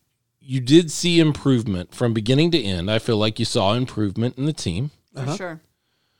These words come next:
Speaker 3: You saw some chemistry build.
Speaker 1: Um, we've seen some guys come in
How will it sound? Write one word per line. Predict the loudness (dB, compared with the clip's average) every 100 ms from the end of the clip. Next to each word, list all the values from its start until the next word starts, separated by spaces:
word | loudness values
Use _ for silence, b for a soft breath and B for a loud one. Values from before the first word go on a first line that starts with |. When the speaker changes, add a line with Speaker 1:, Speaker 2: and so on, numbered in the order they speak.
| -12
Speaker 3:
You | -8
saw | -6
some | -4 -4
chemistry | -4 -6 -6 -10
build. | -6 -6 -8 -14 _ _ _ 0
Speaker 1:
Um, | 2 2 2
we've | 2 4
seen | 4 4
some | 4 2
guys | 4 4 2 0 -4 -10 -16 0
come | 4 6
in | 4 2